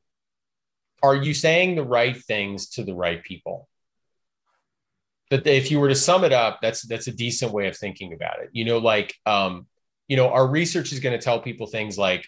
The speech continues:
are you addressing the wrong persona in your marketing? Are you, uh, messaging the wrong way to that persona? Are you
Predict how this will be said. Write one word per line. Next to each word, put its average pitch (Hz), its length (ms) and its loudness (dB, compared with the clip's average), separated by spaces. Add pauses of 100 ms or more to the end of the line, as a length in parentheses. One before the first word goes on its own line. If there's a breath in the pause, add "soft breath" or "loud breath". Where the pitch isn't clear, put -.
are 104 140 2
you 107 120 -2
addressing 110 420 0
the 101 80 -4
wrong 98 360 -2
persona 98 420 -4
in 90 100 -4
your 87 140 -8
marketing? 85 500 -4 (460)
Are 113 220 4
you, 110 640 -4
uh, 101 200 2
messaging 107 640 -2
the 101 60 -6
wrong 98 380 2
way 95 240 0
to 90 80 -4
that 82 260 -4
persona? - 480 -8 (120)
Are 104 200 2
you 104 600 -4